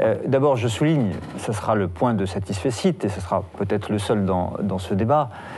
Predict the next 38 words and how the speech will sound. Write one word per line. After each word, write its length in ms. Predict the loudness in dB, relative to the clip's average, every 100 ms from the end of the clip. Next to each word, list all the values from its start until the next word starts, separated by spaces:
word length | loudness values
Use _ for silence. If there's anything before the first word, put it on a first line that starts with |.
| -14 -12
c'est 240 | -2 0
que 60 | 2
ça 100 | 2
a 20 |
le 60 |
mérite 200 | 4 4
de 80 | 4
la 120 | 2
cohérence. 600 | 2 2 2 0 -6 -14 -18 -20 -20 -20 -20 -10 -4
Et 80 |
d'ailleurs, 540 | 0 2 4 4 2 -2 -16 -20 -20 -20 -20 -4
le 140 | -2
succès 640 | 0 -2 2 2 4 2 -6 -10
dont 200 | -4 -2
vous 100 | 2
avez 120 | 0
parlé 280 | 2 2 2
de 80 | 0
Jean-Luc 340 | 0 -2 -2
Mélenchon, 360 | -2 -2 0 -2
c'est 200 | 0 0
le 160 | 2 2
mérite 320 | 2 2 0
de 80 | 0
la 120 | 0
cohérence 720 | 0 2 2 2 0 -4 -4
de 180 | -2 -2
sa 160 | -2 -2
campagne 480 | -2 0 2 0 -4 -10 -14 -4
et 60 | 0
de 80 | 2
donner 260 | 2 4
une 240 | 4 2 2
lecture 600 | 2 2 0 0 0 -4 -14 -10 0
claire 320 | 2 2 0
de 100 | -2
la 120 | -2
société, 420 | -4 -8 -8 -10